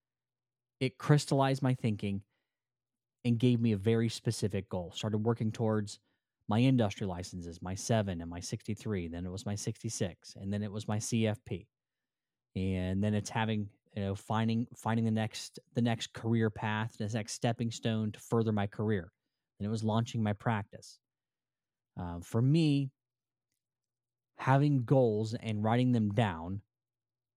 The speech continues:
helps give me that personal motivation that's needed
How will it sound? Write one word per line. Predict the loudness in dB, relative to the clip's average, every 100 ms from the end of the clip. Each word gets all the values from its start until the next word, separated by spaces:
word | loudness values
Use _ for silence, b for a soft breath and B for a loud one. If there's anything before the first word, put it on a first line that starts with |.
| _ _ _ _
helps | 2 2 2 -2
give | 2 4
me | 4
that | 0 -2 -4
personal | -2 0 2 2
motivation | 4 4 4 2 0 0 -2 -2
that's | -2 -2
needed | 0 2 2 -2 -12